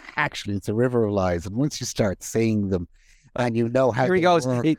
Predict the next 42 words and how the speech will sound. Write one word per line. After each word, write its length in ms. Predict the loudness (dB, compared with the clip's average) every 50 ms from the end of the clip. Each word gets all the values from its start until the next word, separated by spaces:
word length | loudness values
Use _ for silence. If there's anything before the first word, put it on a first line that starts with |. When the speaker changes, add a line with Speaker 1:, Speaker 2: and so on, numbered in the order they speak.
| -4 -6 -4
Speaker 2:
you 160 | 0 2 4
know 120 | 4 4 4
he's 140 | 4 2 2
gonna 220 | 0 0 0 0
tweet 280 | 0 0 0 0 0 0
later, 340 | 0 0 2 0 0 -2
"River 400 | -4 -4 -6 -6 -4 -2 -2 -2
of 100 | -2 0
lies, 280 | 0 2 2 2 2 0
tributary, 460 | 0 0 0 0 0 -2 -2 0 2
da, 140 | 2 2 2
da, 80 | 2 2
da, 140 | 2 2
da," 160 | 2 2 0 0
and 120 | -2 -2
he 60 | 0
won't 180 | 0 0 -2 0
credit 300 | -2 -2 -2 -2 -2 -4
me. 160 | -6 -6 -6
Speaker 1:
<laughs> 240 | -6 -6 -4 -4 -2
Speaker 2:
And, 260 | -4 -2 0 0 0
uh, 100 | 0 -4 -6 -10 _ _ _ _ _ _
Speaker 1:
Yeah, 160 | 2 2 2 2 -2
so 300 | -4 0 0 0 2 2
I 120 | 2 0 2
do 200 | 2 0 0 0
see 220 | 0 0 0 0
that 220 | 2 0 0 -2 -2
as 120 | -6 -8
a 40 | -6
difference, 400 | -6 -6 -6 -6 -8 -10 -8 -8
uh, 280 | -6 -4 -4 -4 -2 0
and, 180 | 0 0 0 -2
and 180 | -4 -4 -6 -8 _ _
that 240 | -2 0 2 2
is 180 | 2 2 2 0
the 100 | -2 -2
difference 340 | 2 2 2 2 0 -8 -10
between 420 | -8 -8 -4 0 0 0 0 0 -2
this 180 | -2 -2 -2
podcast 600 | -2 -4 -4 -4 -4 -4 -4 -4 -4 -4 -4 -4
and 120 | -6 -6